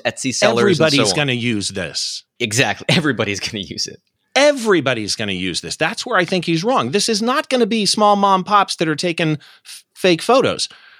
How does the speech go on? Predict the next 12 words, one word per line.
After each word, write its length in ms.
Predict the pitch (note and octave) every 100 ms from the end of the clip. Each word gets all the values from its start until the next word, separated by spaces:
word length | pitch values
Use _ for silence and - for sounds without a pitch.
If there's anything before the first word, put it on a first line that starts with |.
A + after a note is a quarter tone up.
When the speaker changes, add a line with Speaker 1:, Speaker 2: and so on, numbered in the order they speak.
| _ _ _
Speaker 2:
I 80 | F#3+
guarantee 480 | F3 A#3+ C#4 A#3+ B3+
you, 100 | G#3+
Fortune 460 | - B3+ C#4 C#4+ A#3+
five 260 | G#3+ G#3
hundred 380 | F3 G3+ F#3 D#3
company 380 | G3+ G#3 G3 F3+
designers 680 | C3+ C3+ D#3 E3+ F#3 E3+
that 100 | D#3+
are 120 | D3+ -
on 260 | D#3+ F3+ F#3
staff 600 | - F3+ B2+ - -